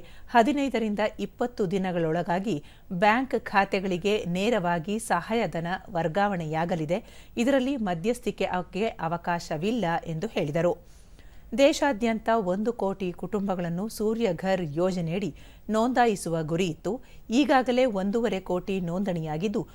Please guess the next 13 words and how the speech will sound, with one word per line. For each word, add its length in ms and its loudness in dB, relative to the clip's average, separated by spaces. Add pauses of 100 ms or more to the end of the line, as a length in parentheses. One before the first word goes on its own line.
(300)
ಉತ್ತಮ 320 2 (180)
ಜನಸ್ಪಂದನೆ 720 -2
ದೊರೆತಿದೆ. 360 -2 (540)
ಆರು 220 8
ಲಕ್ಷದ 300 -2 (200)
ಇಪ್ಪತ್ತೆಂಟು 640 -2
ಸಾವಿರ 460 2
ಮನೆಗಳಿಗೆ 480 0 (380)
ಸೂರ್ಯಘರ್ 720 2
ಸಂಪರ್ಕ 440 -4 (200)
ಕಲ್ಪಿಸಲಾಗಿದೆ. 680 0 (480)
ಗುಜರಾತ್, 520 0 (140)
ತೆಲಂಗಾಣ, 440 0